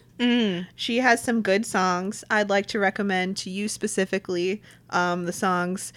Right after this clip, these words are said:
Speaker 2: Feels Good, uh, Used to Want, Boys.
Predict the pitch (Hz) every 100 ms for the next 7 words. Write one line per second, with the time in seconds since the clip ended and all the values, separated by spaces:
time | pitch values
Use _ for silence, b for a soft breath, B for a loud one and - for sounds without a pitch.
0 | b - - 185 180 - 247 220 226 240
1 | b b b b - 185 170 160 175 196
2 | - 214 190 185 185 - - - 196 180
3 | 175 180 180 - -